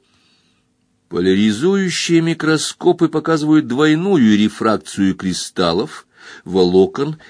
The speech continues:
и некоторых других материалов. При исследовании обычного морского берегового песка — это особенно хорошо видно в окуляр. "Значит, это вовсе не песок", — пробормотал Райм, —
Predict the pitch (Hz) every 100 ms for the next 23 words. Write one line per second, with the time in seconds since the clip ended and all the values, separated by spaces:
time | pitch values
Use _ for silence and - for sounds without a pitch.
0 | - - 85 92 98 98 110 120 107 -
1 | 87 87 87 85 82 - _ _ _ _
2 | - 107 139 139 147 - - - 151 131
3 | 104 101 101 98 - _ - - 110 110
4 | 139 127 - 113 104 107 107 - 120 110
5 | 107 104 110 110 104 92 110 - - 165
6 | 190 - _ _ 104 98 95 98 98 98
7 | 92 98 98 131 101 92 95 95 90 -
8 | _ _ _ _ _ _ _ _ _ _
9 | _ _ _ _ _ _ _ _ _ _
10 | - 80 82 98 135 - - - 160 107
11 | - 131 135 135 139 - 104 101 - 107
12 | 95 101 95 92 95 92 90